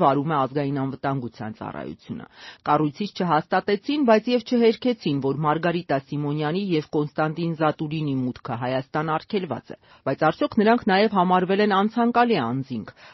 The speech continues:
A A C-ից հրաժարվեցին ասել, պատճառաբանելով, որ տեղեկությունը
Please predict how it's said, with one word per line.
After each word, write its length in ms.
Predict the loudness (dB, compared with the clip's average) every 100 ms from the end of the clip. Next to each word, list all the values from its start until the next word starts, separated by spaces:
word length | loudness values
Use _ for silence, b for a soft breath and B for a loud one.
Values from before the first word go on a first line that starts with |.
| B
A 100 | 2
A 120 | 4 2
C-ից 300 | -2 -4 -2 0
հրաժարվեցին 760 | 0 0 0 0 -4 -4 -4 -4
ասել, 260 | -6 -6 -4
պատճառաբանելով, 840 | -4 -2 -2 -2 -2 -2 -2 -2 0
որ 100 | 0 0
տեղեկությունը 640 | -2 -2 -6 -10 -6 -6